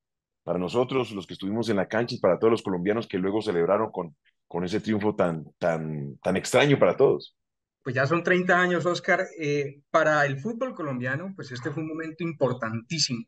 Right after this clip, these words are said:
Speaker 2: como lo han sido otros. Pero a pesar de esos treinta años, uno recuerda esos instantes de ese partido, Oscar, como si hubieran sucedido ayer,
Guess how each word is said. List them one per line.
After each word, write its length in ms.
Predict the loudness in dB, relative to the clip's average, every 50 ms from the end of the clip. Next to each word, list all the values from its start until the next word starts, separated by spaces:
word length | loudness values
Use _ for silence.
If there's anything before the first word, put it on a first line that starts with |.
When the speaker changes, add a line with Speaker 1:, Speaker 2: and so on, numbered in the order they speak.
| _ _ _ _ _ _
Speaker 2:
como 200 | _ -8 -4 -2
lo 80 | 2 2
han 80 | 2
sido 320 | 2 2 2 2 4 4 4
otros. 520 | 2 2 0 -6 -10 -8 -8 -10 -12 _ _ _ _ _ _ _ _ _ _ _ _ _ _ _ _
Pero 500 | 2 4 4 6 4 4 2 0 -8 -14 _ _ _ _ _ _
a 140 | -2 0
pesar 280 | 2 0 2 2 2 2
de 80 | 2 0
esos 180 | 0 0 0
treinta 340 | 0 0 0 0 -2 -2 -2
años, 320 | -2 -2 -2 -4 -6 -10 -8 -6
uno 180 | -4 -2 0
recuerda 480 | 0 0 -2 0 -2 -2 0 0 -2 -2
esos 180 | -2 -4 -6
instantes 480 | -4 -4 -4 -2 -2 -2 -2 -2 -2 -2
de 100 | -2 -4
ese 140 | -4 -6 -6
partido, 520 | _ -8 -8 -8 -8 -2 -2 0 2 0
Oscar, 340 | 0 -2 -2 -6 -8 -8 -8 _
como 200 | -8 -6 -4 -4
si 120 | -4 -4 -4
hubieran 240 | 0 0 0 0
sucedido 420 | 0 -4 -2 0 0 0 2 2 2
ayer, 320 | 4 4 4 2 0 -6